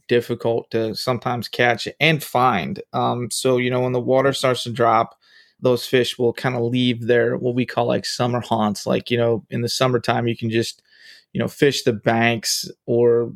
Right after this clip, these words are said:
you know, long stretches of the middle of the river, and those fish are kinda spread out. And, you know, you're not gonna catch one every cast, but they're in an area where y-,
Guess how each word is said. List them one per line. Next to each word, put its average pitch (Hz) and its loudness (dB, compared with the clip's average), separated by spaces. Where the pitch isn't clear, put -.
you 123 -8
know, 120 -6
long 117 0
stretches 117 -2
of 117 -4
the 117 0
middle 120 2
of 117 2
the 113 0
river, 120 2
and 117 -2
those 117 -4
fish 123 -4
are 117 -4
kinda 117 -4
spread 123 0
out. 117 2
And, 120 -6
you 302 0
know, 160 4
you're 156 2
not 156 4
gonna 135 2
catch - 0
one 123 -4
every 127 0
cast, 117 -4
but 127 -2
they're 151 4
in 165 2
an 143 0
area 131 4
where 123 0
y-, - -10